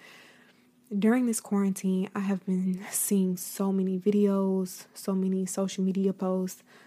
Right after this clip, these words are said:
so many Instagram ads, Facebook ads, YouTube ads from people that are like, "Are you being productive?" Or I've seen tweets from people that are like,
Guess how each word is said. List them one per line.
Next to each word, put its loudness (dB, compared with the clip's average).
so -2
many 0
Instagram 0
ads, -2
Facebook -2
ads, -4
YouTube 2
ads -2
from -4
people -4
that -2
are -4
like, -4
"Are 2
you 8
being 2
productive?" 0
Or 2
I've 0
seen 2
tweets 0
from 2
people 0
that 0
are -2
like, -4